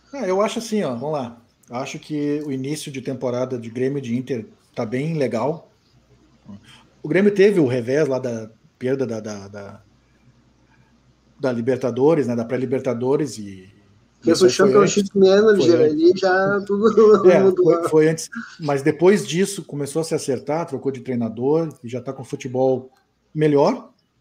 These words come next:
Speaker 1: todo mundo concorda disso, né? Tá melhor, jogando mais do que tava jogando antes.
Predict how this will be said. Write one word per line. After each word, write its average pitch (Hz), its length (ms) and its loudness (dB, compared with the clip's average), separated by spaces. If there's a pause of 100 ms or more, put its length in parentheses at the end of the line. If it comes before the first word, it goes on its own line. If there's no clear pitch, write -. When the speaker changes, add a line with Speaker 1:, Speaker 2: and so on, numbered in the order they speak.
(100)
Speaker 1:
todo 135 160 -4
mundo 135 120 -6
concorda 135 400 -2
disso, 147 300 -6
né? 143 80 -14 (640)
Tá 101 120 -8
melhor, 123 340 0
jogando 131 220 -2
mais 139 240 0
do 156 80 -10
que 120 80 -16
tava 123 160 -4
jogando 123 380 -6
antes. 185 360 -12